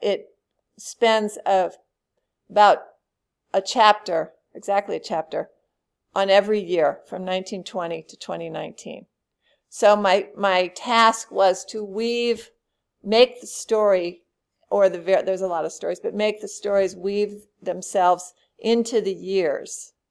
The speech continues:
rather than weaving the years into the stories.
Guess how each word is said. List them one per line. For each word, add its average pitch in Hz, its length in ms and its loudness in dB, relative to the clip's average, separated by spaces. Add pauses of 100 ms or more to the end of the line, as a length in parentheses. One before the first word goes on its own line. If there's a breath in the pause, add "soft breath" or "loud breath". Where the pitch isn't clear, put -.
(140)
rather 196 460 6
than 185 440 2 (100)
weaving 190 540 -4
the 180 120 -4
years 175 540 -4
into 175 240 -14
the 190 120 -16
stories. - 800 -8